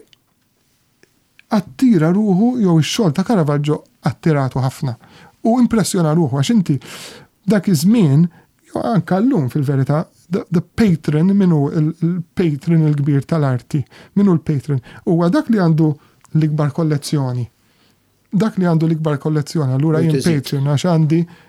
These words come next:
Speaker 1: għandi xogħol ta' Raffaello, għandi xogħol antik, għandi, għandi minn kollox.
Speaker 2: U
Speaker 1: Allura
Speaker 2: qed
Speaker 1: jien
Speaker 2: ifittex talent ġdid.
Speaker 1: Pej-, u dak li qed ifittex it-talent il-ġdid.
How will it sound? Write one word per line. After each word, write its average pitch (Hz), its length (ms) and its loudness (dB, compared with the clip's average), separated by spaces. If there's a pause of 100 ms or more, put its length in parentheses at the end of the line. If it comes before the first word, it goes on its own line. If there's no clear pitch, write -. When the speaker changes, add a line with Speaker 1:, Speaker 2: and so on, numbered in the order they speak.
(160)
Speaker 1:
għandi 147 340 -2
xogħol 147 260 -2
ta' 147 140 -4
Raffaello, 175 720 0
għandi 147 240 -4
xogħol 151 240 -2
antik, 165 640 -2
għandi, 151 320 0
għandi 156 240 2
minn 220 240 4
kollox. 139 560 0
Speaker 2:
U - 300 -6
Speaker 1:
Allura 208 260 2
Speaker 2:
qed 202 80 2
Speaker 1:
jien 233 160 2
Speaker 2:
ifittex 156 240 0
talent 135 400 -2
ġdid. 113 240 -6
Speaker 1:
Pej-, 220 240 2
u 330 160 2
dak 180 320 0
li 208 80 0
qed 165 160 -2
ifittex - 400 -4
it-talent 135 480 -6
il-ġdid. 135 400 -2